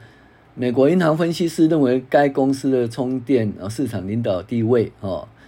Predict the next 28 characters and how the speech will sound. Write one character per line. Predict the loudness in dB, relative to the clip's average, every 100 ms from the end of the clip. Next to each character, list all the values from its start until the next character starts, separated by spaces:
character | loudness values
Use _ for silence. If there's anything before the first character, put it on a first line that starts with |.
| -20 _ -14
那 | -4 -2 -2
估 | 0 0
值 | 0 -2
也 | -2
有 | -2 -4
说 | 0 0
服 | 2 -2
力， | -2 -2
所 | -2
以 | -4
上 | -4 -6
涨。 | -6 -2
那 | 0 0
早 | 2 2
一 | 4
点 | 2 0
台 | 2 2
湾 | 2
的 | 0
充 | -2 0
电 | 2 2
桩 | 0 -2
有 | 0
哪 | -4 -6
些 | -4 -4
公 | -4 -6
司 | -6 -6 -6
哈？ | -6 -6